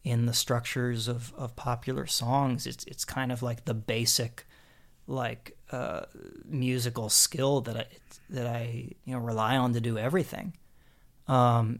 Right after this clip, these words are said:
and, and it, uh, it gets your ears working a lot. Um, I suppose, you know, I mean, I've spent a lot of time trying to work beyond those conventions that I, that I take for granted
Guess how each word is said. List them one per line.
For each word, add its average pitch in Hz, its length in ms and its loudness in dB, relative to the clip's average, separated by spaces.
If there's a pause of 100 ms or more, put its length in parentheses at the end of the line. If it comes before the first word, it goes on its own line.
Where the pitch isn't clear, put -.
and, 120 280 0
and 117 240 -2
it, 117 220 -8
uh, - 40 -2
it 113 200 -4
gets 123 240 0
your - 140 -4
ears 131 440 0
working - 480 -6 (440)
a 123 80 -4
lot. 117 520 4 (600)
Um, 123 640 6 (560)
I 120 100 -4
suppose, 147 1120 4 (520)
you 135 140 0
know, 165 80 6
I 127 60 4
mean, 120 140 0
I've 139 80 -2
spent 135 240 4
a 139 40 6
lot 127 240 6
of 120 100 -10
time 127 300 2
trying 131 400 2
to 123 360 0
work 160 400 6
beyond 139 840 8 (540)
those 156 360 10
conventions 135 880 4 (360)
that 131 160 6
I, 127 320 8
that 135 120 6
I 117 220 2
take - 280 -2
for - 180 0
granted 120 680 4